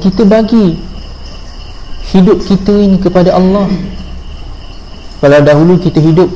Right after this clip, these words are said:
cuma untuk memenuhi keperluan hidup kita, makan pakai kita, keperluan anak isteri kita.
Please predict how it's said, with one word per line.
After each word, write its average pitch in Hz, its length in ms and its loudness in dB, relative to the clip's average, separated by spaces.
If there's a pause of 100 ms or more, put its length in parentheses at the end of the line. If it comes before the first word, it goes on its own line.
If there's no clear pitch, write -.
(100)
cuma 156 300 0
untuk 147 420 0
memenuhi 147 640 2
keperluan 151 600 2
hidup 151 260 0
kita, 143 240 0 (1400)
makan 139 480 2
pakai 139 400 0
kita, 139 380 0 (340)
keperluan 139 540 2
anak 139 340 -2
isteri 143 320 -2
kita. 139 220 0